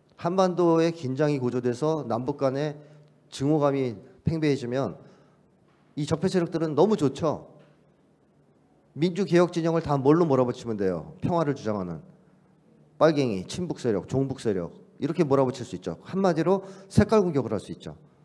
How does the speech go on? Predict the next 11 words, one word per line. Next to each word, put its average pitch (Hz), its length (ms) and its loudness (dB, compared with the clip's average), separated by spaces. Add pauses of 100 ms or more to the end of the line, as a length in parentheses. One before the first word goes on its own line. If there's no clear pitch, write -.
(600)
과거에 165 680 4
우리나라의 117 720 -2
적폐 131 260 -8
세력은 123 440 -6 (240)
끊임없는 202 500 0
색깔 185 320 2
공격으로 165 760 0 (500)
자기의 127 380 -2
생존을 156 540 -4
유지해온 123 720 -2 (680)
그런 131 360 -4